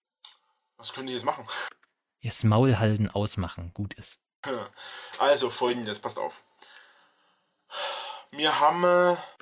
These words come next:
Speaker 2: Wir haben, äh,
Speaker 1: Das hab ich jetzt vorhin schon mal angesprochen, weil ich hab schon eigentlich den Vlog fertig gehabt.
Speaker 2: Fertig gehabt hat er, Edzardler, mit seinem Ogerkiefer. Da stehen die Zähne wieder gut raus.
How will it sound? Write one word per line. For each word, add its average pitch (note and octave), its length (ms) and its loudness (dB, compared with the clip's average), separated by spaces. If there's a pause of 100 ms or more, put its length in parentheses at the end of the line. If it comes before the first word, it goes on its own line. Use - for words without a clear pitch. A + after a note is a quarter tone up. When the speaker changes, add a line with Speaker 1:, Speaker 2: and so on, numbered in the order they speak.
(140)
Speaker 2:
Wir A2+ 240 4
haben, C#3 260 8
äh, D#3+ 400 6 (1700)
Speaker 1:
Das G#2+ 140 -18
hab A2+ 120 -14
ich - 140 -18
jetzt A#2+ 160 -18
vorhin A#2 260 -10
schon B2+ 140 -8
mal G2+ 100 -8
angesprochen, C#3 440 -8
weil B2 80 -2
ich A2 80 -4
hab A#2+ 100 -6
schon C3 180 -6
eigentlich C3 340 -2
den A#2+ 140 -10
Vlog B2 220 -4
fertig C#3+ 320 -8
gehabt. - 320 -6 (560)
Speaker 2:
Fertig - 300 -2
gehabt - 320 -4
hat B2 80 2
er, F3 160 2 (500)
Edzardler, E3 480 2 (140)
mit - 100 -12
seinem G#2 300 0 (100)
Ogerkiefer. B2 680 0 (840)
Da F#2+ 100 -10
stehen A2+ 240 2
die A#2 120 2
Zähne B2 280 4
wieder A#2+ 160 6
gut B2 220 2
raus. F3 320 2